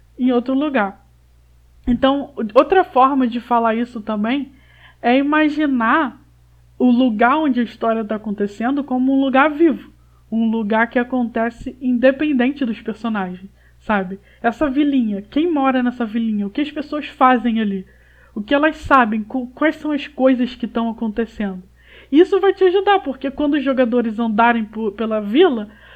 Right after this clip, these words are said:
você não vai precisar, é, gastar a força de refletir pra saber que a Dona Miranda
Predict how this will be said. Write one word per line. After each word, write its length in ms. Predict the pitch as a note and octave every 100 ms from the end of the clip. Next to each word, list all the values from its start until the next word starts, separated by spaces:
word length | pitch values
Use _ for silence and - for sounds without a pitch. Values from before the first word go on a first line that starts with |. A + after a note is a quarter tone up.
| -
você 180 | - D4+
não 140 | F4+
vai 120 | F4
precisar, 880 | F4 D4+ - D4 A#3 B3 B3 B3 B3 - _ _
é, 400 | A3 G#3+ G#3 G#3 _
gastar 920 | G3 A3 C#4 C4 - - - C#4 G#4 -
a 100 | C#4+
força 840 | C#4 - B3 G#3+ - - G#3 A#3+ C#4
de 200 | G#3 A#3 -
refletir 880 | G3+ D4 D4+ C#4+ A#3+ - D4+ F#4 - - _ _
pra 140 | C#4+
saber 400 | C#4+ E4 B3+ B3+
que 80 | C4
a 60 | D4+
Dona 280 | B3 B3+ C4+
Miranda 640 | C4 A#3 C4 D#4+ A3+